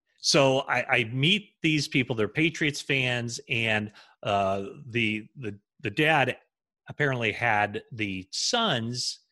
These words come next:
you know, "Any questions you have for the guy who follows the forty-niners?" And so he tells me this, and so I'm not sure where this is going. I'm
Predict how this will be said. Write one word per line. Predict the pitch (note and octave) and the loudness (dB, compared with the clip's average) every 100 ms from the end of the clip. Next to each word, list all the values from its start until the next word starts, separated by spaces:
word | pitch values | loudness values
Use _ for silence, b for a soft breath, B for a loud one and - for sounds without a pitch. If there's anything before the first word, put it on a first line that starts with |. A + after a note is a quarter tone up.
| _ | _
you | - | -6
know, | G#2 - | -6 -2
"Any | C3+ D#3+ | 0 0
questions | - D#3 F3+ - G#2 F#2+ A2 | 0 0 0 0 -2 -4 -4
you | G2+ | -4
have | A#2 G2 G2+ - | -2 -2 -2 -2
for | G#2 G2 | -2 -2
the | F#2+ | -2
guy | G2 G2+ F#2+ | -2 0 0
who | G2+ | -4
follows | - G#2+ G2 F2 | -4 -4 -2 -4
the | F#2+ | -8
forty-niners?" | - G2 G#2 C3+ G2 F2 - B B B | -6 -4 -2 -2 -2 -6 -10 B B B
And | C3 A#2 A2 | 0 2 2
so | - - C3 A2+ G#2+ G#2 B B | 0 0 2 2 2 -2 B B
he | C3 A#2+ | -2 2
tells | G#3 B3 E3 | 4 4 4
me | A#2 | 0
this, | G2 F#2 G#2 - - B B B B B B | 0 -2 -2 -6 -8 B B B B B B
and | C3 B2 | -2 0
so | - - | 2 2
I'm | D3 D#3+ | 2 2
not | D3 C#3 C3 | 2 2 2
sure | - B2+ | 2 2
where | G#2+ A2 B2 | 4 4 4
this | B2+ - | 2 -2
is | G#2 | -2
going. | A2+ G#2+ A2 G#2+ | 0 2 2 0
I'm | F#2+ | -6